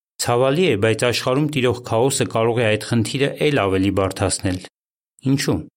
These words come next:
Ճգնաժամային իրավիճակում ապրուստի միջոցների,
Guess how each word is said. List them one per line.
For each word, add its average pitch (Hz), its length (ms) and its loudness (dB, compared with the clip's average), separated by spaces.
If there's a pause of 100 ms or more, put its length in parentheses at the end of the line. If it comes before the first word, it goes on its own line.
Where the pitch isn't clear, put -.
(840)
Ճգնաժամային 139 800 2
իրավիճակում 123 640 0
ապրուստի 117 480 0
միջոցների, 113 580 0